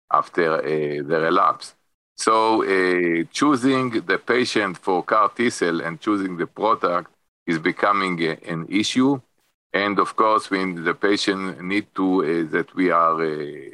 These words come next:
offering them car T cells, need first of all to be in the indication for the commercial car T cell approved indication. They have to, uh, the, the, the tumor have to, uh,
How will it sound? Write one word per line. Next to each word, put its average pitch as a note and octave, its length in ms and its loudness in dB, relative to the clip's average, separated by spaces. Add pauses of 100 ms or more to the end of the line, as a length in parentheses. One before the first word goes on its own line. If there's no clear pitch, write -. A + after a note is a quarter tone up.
(140)
offering G#2 480 0
them F2+ 240 -2
car F2+ 240 2
T A2 220 -2
cells, E2 320 -4 (360)
need F#2+ 160 0
first - 360 -2
of F2 400 0
all F#2+ 160 2
to F2+ 160 -2
be F2+ 200 0
in E2+ 100 -2
the D2+ 120 0
indication A2 800 -4 (360)
for G2+ 260 2
the F#2+ 300 0
commercial F#2+ 600 0
car F#2+ 280 2
T G2+ 180 -4
cell G2+ 300 -4
approved E2+ 340 -2
indication. G2 720 -4 (540)
They F#2+ 140 2
have G#2+ 320 -2
to, F#2+ 320 4
uh, - 20 2 (560)
the, E2 120 -2 (220)
the, E2 340 -2
the F2 260 -2
tumor G2+ 440 0
have F#2+ 220 -2 (100)
to, F#2+ 120 2 (180)
uh, D#2 480 -2